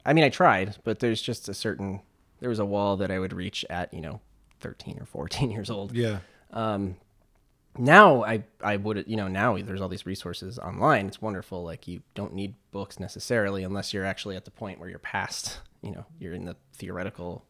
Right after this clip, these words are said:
Speaker 2: Okay.
Speaker 1: how the engines work on it. But, I mean, I did things like, uh, M I R C was this, uh, you know, a, I R C is the internet relay chat of the internet. Pretty much, I think it actually predates H T T P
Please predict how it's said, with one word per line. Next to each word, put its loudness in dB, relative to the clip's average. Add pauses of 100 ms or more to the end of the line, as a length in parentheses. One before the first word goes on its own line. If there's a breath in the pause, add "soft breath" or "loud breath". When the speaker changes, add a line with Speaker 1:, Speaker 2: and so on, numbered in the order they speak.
(180)
Speaker 2:
Okay. -2 (100)
Speaker 1:
how -8
the -8
engines -8
work -6
on -6
it. -8
But, 4
I 4
mean, 4
I 4
did 2
things 2
like, 4
uh, 2 (640 soft breath)
M 8
I 8
R 6
C 0
was -6
this, -6
uh, -4
you -10
know, -8
a, -10 (140)
I 2
R 2
C -4
is -6
the -6
internet -6
relay -4
chat -2
of -8
the -6
internet. -6
Pretty -6
much, -6
I -4
think 0
it -8
actually -4
predates -6
H -8
T -10
T -10
P -8